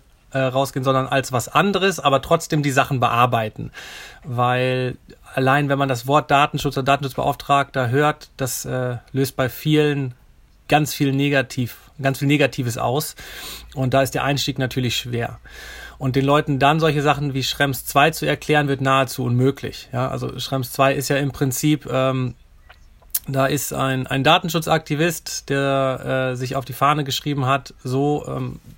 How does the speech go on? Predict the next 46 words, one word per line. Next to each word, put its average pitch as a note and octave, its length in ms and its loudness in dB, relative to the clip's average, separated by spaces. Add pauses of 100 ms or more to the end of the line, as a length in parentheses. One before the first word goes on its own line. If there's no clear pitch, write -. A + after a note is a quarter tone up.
(180)
mit C#3+ 160 -6
der C#3 100 0
D C#3 80 -2
S C3 120 -6
G D3 80 -2
V C#3 160 -6
O C#3+ 140 -2
funktioniert C3+ 840 0
es, G3 240 -2
dass C#3 220 0
ich B2 80 -8
jetzt D3+ 340 -4
endlich D3 400 -4
mal C3+ 400 0
den B2 140 -4
Datentransfer B2+ 1040 0 (800)
in C#3+ 120 2
die C3+ 120 2
U C#3 140 0
S C3 180 -2
A C3+ 360 4 (140)
angehen D3 380 2
kann C#3 180 0
und B2+ 80 0
sagen C#3 340 4
kann, C3+ 460 2 (320)
wenn B2 120 -4
ich - 340 -10 (460)
ganz C3 180 0
salopp C3+ 240 0
gesagt C3+ 260 0
von B2 140 -4
Deutschland C3+ 320 -2
aus B2+ 240 -4
Daten C3+ 500 -2 (160)
in B2 140 -2
die A2+ 280 -4
U B2+ 100 -4
S A2+ 120 -6
A D#3+ 400 2
transferiere, C3+ 680 -4
dann B2 160 -2
ist B2 140 -6
das A#2+ 120 -4
böse. A2+ 440 0 (240)
So. - 160 -20